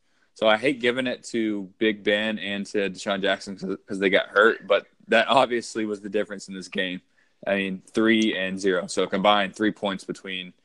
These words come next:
two starters. It, it's, it's tough to win a game like that.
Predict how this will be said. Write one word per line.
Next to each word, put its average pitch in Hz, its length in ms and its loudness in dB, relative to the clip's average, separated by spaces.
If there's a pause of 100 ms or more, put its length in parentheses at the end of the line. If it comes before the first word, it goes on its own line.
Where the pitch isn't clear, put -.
(160)
two 98 160 -2
starters. 92 640 2 (580)
It, 139 180 6
it's, 143 480 2
it's 117 180 -10
tough 123 180 2
to 110 60 -4
win 104 120 -2
a 98 40 -4
game 92 180 -4
like - 140 -12
that. 82 200 -8